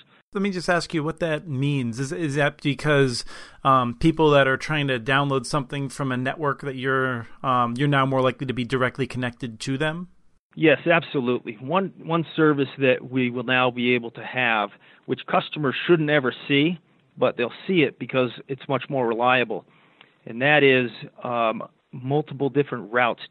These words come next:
Speaker 2: to the internet gateway, um, and what's called a, a, a redundant failover architecture, where if one route goes down, it automatically fails over to the next route eight times. So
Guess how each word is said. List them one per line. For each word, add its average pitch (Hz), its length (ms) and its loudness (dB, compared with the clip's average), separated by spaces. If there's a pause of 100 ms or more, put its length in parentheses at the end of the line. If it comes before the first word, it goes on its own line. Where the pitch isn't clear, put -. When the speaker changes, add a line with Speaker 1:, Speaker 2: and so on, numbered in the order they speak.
Speaker 2:
to 135 120 -2
the 123 200 -2
internet 117 400 -4
gateway, 120 500 -4 (540)
um, 107 360 -2
and 113 200 -8
what's 120 160 -4 (100)
called 120 220 2
a, 113 40 2
a, 110 680 0
a 113 100 -6
redundant 110 640 0 (140)
failover 120 640 2 (420)
architecture, 120 840 -2 (360)
where 120 280 2
if 107 180 0
one 135 300 0
route 135 300 4
goes 117 300 -2
down, 120 360 2
it 104 80 -2
automatically 117 760 2
fails 117 340 0
over 117 240 0
to 113 140 -10
the 101 100 -4
next 117 380 -2
route 104 260 0 (300)
eight 131 220 -2
times. 143 360 -2 (580)
So 113 340 -2